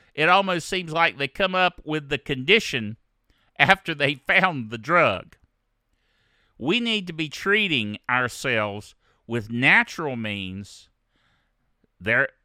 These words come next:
there may not be as many people getting rich off of it, but that's not the point. The point is these natural means were given to us to help us.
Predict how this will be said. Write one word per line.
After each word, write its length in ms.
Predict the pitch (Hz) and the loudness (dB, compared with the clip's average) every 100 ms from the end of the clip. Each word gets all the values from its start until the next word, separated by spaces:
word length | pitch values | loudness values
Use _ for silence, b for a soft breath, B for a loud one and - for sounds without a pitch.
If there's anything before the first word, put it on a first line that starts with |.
| - | -4
there 200 | 120 143 | -2 0
may 180 | 160 | 0
not 240 | 190 185 160 | 0 -2 0
be 160 | 180 | -2
as 140 | 175 - | -2 -2
many 200 | 185 170 | -6 -6
people 320 | 180 175 175 | -6 -8 -6
getting 260 | 160 175 196 | -6 -6 0
rich 260 | 220 220 | 0 2
off 240 | 180 139 139 | 0 2 0
of 200 | 120 104 | 0 0
it, 120 | 120 _ | -6 _
but 140 | - | -10
that's 260 | - 185 - | -2 -2 0
not 300 | 185 196 - | 0 0 -2
the 80 | - | -12
point. 420 | - 233 143 90 _ _ _ _ _ _ _ _ | -10 -8 -8 -10 _ _ _ _ _ _ _ _
The 120 | 117 | -12
point 340 | - 208 226 | -6 -4 0
is 300 | 196 160 135 | 2 2 0
these 260 | 123 143 120 | -4 -8 -4
natural 460 | 143 185 202 175 139 | 0 0 0 -6 -6
means 380 | 131 127 113 | -4 -4 -6
were 100 | 120 | -8
given 440 | 104 98 185 190 131 | -8 -4 -4 -4 -8
to 260 | - 107 95 | -8 -6 -6
us 240 | 90 - _ _ _ _ | -10 -18 _ _ _ _
to 160 | - 113 | -4 -2
help 360 | 98 160 175 - | 2 2 0 -6
us. 400 | - - - | -14 -18 -20